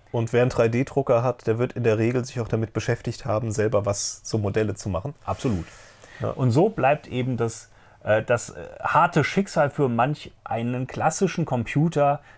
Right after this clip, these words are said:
Speaker 2: äh, bleibt erspart, ähm, wenn man einfach nur ein Retro-Gehäuse haben will, in das man seinen, äh, Emulator, äh, Mini-Einplatinen-,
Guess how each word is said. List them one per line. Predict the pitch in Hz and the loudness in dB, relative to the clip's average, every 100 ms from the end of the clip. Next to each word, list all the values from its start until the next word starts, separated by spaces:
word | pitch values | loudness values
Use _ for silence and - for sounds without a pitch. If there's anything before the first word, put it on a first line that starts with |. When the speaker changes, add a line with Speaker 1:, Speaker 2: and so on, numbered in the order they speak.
| - | -4
Speaker 2:
äh, | 113 113 113 | 2 2 2
bleibt | 117 - 104 - | -2 0 0 0
erspart, | - 101 - - 113 - - - - - | -4 -6 -4 0 0 -2 -12 -20 -6 -2
ähm, | 107 110 104 | 0 -2 -2
wenn | 104 | -2
man | 104 107 | 0 -2
einfach | 104 101 107 | -4 -6 -4
nur | 104 | -4
ein | 95 | -2
Retro-Gehäuse | 95 127 104 92 - 123 139 123 | -4 -4 -4 -4 -2 0 0 0
haben | 101 98 98 | 0 0 0
will, | 101 | -2
in | 101 | -4
das | 98 - | -4 -4
man | 95 98 95 | -4 -4 -2
seinen, | 95 92 92 92 92 92 | 0 0 -2 -4 -4 -6
äh, | 85 90 82 - | -6 -6 -6 -6
Emulator, | 117 113 92 98 - 107 98 95 95 | -4 0 0 0 0 4 6 6 2
äh, | 101 95 | -2 -4
Mini-Einplatinen-, | 95 101 113 107 107 107 90 117 107 104 107 87 90 92 | -2 -2 -2 -2 -2 -4 -6 -8 -8 -8 -6 -4 -4 -6